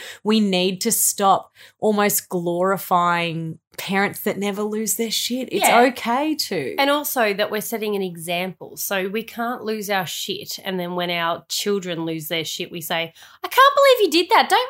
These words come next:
Speaker 2: raise your voice at me. Don't do that." They'll
Speaker 1: Yeah.
Speaker 2: be like, "Well, you did." Like,
Speaker 1: Yeah.
Speaker 2: what? So I always, like yourself, I always make sure that when I do lose my shit, after I calm down, I say, "I'm sorry for acting that way. The reason I did, which is still uncalled for,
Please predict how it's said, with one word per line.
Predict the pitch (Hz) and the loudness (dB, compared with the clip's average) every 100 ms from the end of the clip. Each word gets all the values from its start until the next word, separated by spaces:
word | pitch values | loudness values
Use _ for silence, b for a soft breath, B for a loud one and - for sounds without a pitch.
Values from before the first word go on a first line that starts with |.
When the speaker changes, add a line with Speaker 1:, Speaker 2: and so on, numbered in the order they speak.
| 539 | 0
Speaker 2:
raise | 466 | 0
your | 381 | 0
voice | 302 285 254 | -2 -2 -2
at | |
me. | 220 269 | 0 0
Don't | 392 440 | 0 -2
do | 392 240 | -2 2
that." | 254 262 | 2 2
They'll | 240 | 0
Speaker 1:
Yeah. | 220 196 | 2 0
Speaker 2:
be | 262 254 | 0 2
like, | 247 233 | 2 2
"Well, | 220 226 - | -4 -8 -8
you | 202 240 302 | -8 -8 -8
did." | - - - | -10 -12 0
Like, | 220 220 | 2 4
Speaker 1:
Yeah. | 226 214 175 | 2 0 0
Speaker 2:
what? | 226 - 226 | -2 -2 -2
So | 262 247 240 B B B _ | 0 0 -2 B B B _
I | 233 226 247 | 4 6 6
always, | 214 208 208 180 175 175 - | 2 2 4 2 -2 -6 -6
like | 208 208 208 | 0 0 0
yourself, | 190 - 165 156 - - - | -6 -2 0 -2 -8 -10 0
I | 196 | 0
always | - 190 190 180 180 | 0 0 0 0 -2
make | 180 - | -6 -8
sure | - 196 175 165 | -6 -4 -4 -4
that | 165 160 - | -4 -6 -4
when | 180 | -2
I | 165 | -2
do | 160 175 180 | -2 -4 -4
lose | 180 170 | -6 -4
my | 170 160 | -4 -4
shit, | - 226 285 - B B - | -6 -6 -8 -12 B B -2
after | 196 180 - 175 | 0 0 -2 -2
I | 170 | 0
calm | 160 - 160 160 | -2 -4 -4 -2
down, | 160 156 185 302 320 - | -4 -2 -2 -2 -4 -2
I | 180 | -2
say, | 165 175 160 165 - | -2 -2 -2 -2 -4
"I'm | 180 | -2
sorry | 175 - 180 185 190 | -2 0 2 0 -2
for | - | -6
acting | - 156 - 180 175 | -6 -8 -8 -4 -2
that | 165 - | -4 -2
way. | 165 190 | 0 0
The | 220 180 | -2 -2
reason | 185 190 190 180 | -2 -2 -2 0
I | 165 | -2
did, | 156 160 156 208 269 | -2 -4 -4 -4 -4
which | 190 156 | -6 -6
is | 175 - | -6 -6
still | - 226 233 | -4 -2 -2
uncalled | - 170 165 180 196 196 | -2 -4 -2 -2 -2 -4
for, | 170 - 208 | -6 -4 -4